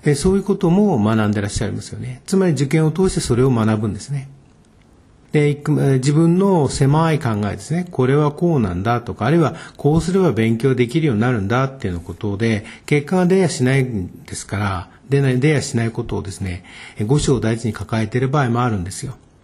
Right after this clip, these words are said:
ただそれを、やはり捨てなきゃいけないですよね。つまり自己否定ですよね。まさにそれこそが自立ですよね。つまりですね、受験っていうのは自立っていう観点から見ると、自立の機会をたくさんたくさんもたらしてくれるもんなんですよ。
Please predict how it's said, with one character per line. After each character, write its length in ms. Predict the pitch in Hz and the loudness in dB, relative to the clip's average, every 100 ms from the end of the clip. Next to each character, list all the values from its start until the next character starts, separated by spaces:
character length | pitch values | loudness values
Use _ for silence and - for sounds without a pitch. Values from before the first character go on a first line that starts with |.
| _ _ _ _ | _ _ _ _
た 80 | 247 | -2
だ 60 | 220 | 2
そ 120 | 170 | 2
れ 100 | 180 | 4
を、 420 | 190 185 107 - - - - | 4 4 0 -4 -18 -20 -8
や 60 | 180 | -2
は 40 | |
り 40 | 147 | -2
捨 120 | - | 2
て 100 | 214 | 2
な 160 | 214 | 2
き 100 | 202 | 0
ゃ 20 | 92 | -6
い 40 | |
け 100 | - | -6
な 60 | 117 | -12
い 40 | |
で 60 | 120 | -8
す 100 | 165 | -6
よ 60 | |
ね。 160 | 185 - | -6 -10
つ 100 | - | 0
ま 60 | 180 | 0
り 60 | |
自 160 | 107 123 | 2 0
己 40 | |
否 220 | 151 143 - | 2 2 0
定 180 | 127 | -2
で 80 | - | -2
す 120 | - | -6
よ 80 | 151 | -6
ね。 180 | 180 - - _ _ _ _ _ _ _ _ _ | -6 -8 -20 _ _ _ _ _ _ _ _ _
ま 120 | 156 202 | 0 2
さ 120 | 190 | 2
に 80 | 131 | 4
そ 120 | 123 | 2
れ 140 | 127 | 2
こ 180 | 123 202 | 2 0
そ 160 | - 202 | 2 2
が 100 | 110 | 0
自 160 | 98 | 0
立 400 | 104 104 113 104 | -2 -2 -2 0
で 120 | 104 | -2
す 120 | 110 95 | -4 -6
よ 80 | |
ね。 240 | 90 95 123 - _ _ _ _ _ _ _ | -8 -10 -14 -20 _ _ _ _ _ _ _
つ 160 | - 208 | -4 0
ま 100 | 208 | 2
り 100 | 147 | 2
で 80 | 113 | 0
す 100 | 135 | 0
ね、 80 | 113 | 0
受 140 | 110 | 0
験 200 | 123 151 | 0 0
っ 20 | |
て 80 | 156 | 0
い 60 | 185 | 2
う 40 | |
の 100 | 143 | 2
は 200 | 131 123 | 2 2
自 140 | 110 | 0
立 260 | 131 156 170 | 0 0 -2
っ 20 | |
て 100 | 170 | -2
い 40 | 175 | 0
う 20 | |
観 220 | 196 190 | 0 0
点 140 | 170 | 0
か 120 | 113 101 | -2 0
ら 80 | |
見 100 | 110 | 0
る 140 | 131 107 | 2 2
と、 280 | 156 139 - - - | 2 0 -2 -12 -2
自 120 | 110 | 0
立 200 | 147 190 | 0 0
の 100 | 185 | 0
機 140 | 180 | -2
会 200 | - 185 | 0 2
を 120 | 147 117 | 2 0
た 180 | 110 | -4
く 100 | - | -6
さ 140 | - 196 | -2 0
ん 60 | |
た 120 | 175 156 | 0 -2
く 80 | |
さ 200 | - 208 | 0 0
ん 200 | 202 170 | 2 2
も 80 | 147 | 2
た 120 | 147 | 2
ら 80 | 170 | 0
し 80 | 170 | 0
て 80 | 123 | -2
く 120 | 120 | 0
れ 80 | 110 | 2
る 80 | 110 | 2
も 140 | 113 | 2
ん 60 | 107 | 0
な 80 | 92 | -4
ん 40 | |
で 60 | 92 | -8
す 120 | |
よ。 120 | - | -10